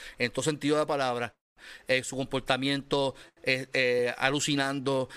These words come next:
eh, está to-, está totalmente, eh, estaba en el, el hospital porque necesitaba estabilización y necesitaba medicamentos.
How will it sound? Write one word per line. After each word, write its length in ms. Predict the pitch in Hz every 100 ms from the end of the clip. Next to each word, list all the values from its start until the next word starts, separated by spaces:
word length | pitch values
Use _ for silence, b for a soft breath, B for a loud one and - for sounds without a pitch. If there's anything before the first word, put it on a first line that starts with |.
| B
eh, 260 | 131 131 -
está 200 | 147 160
to-, 80 | -
está 240 | 180 165
totalmente, 720 | 160 185 190 202 196 202 - _ _ -
eh, 880 | 147 139 131 127 123 113 117 117 - _ _ - - 135
estaba 440 | 147 - 156 190
en 120 | 202
el, 80 | 190
el 100 | 185
hospital 380 | 170 165 160 165
porque 160 | 208 190
necesitaba 380 | 147 135 147 160
estabilización 760 | - 147 147 139 127 160 170
y 160 | 143 120 -
necesitaba 680 | 127 117 _ _ - 127 131
medicamentos. 640 | 135 131 127 113 - 98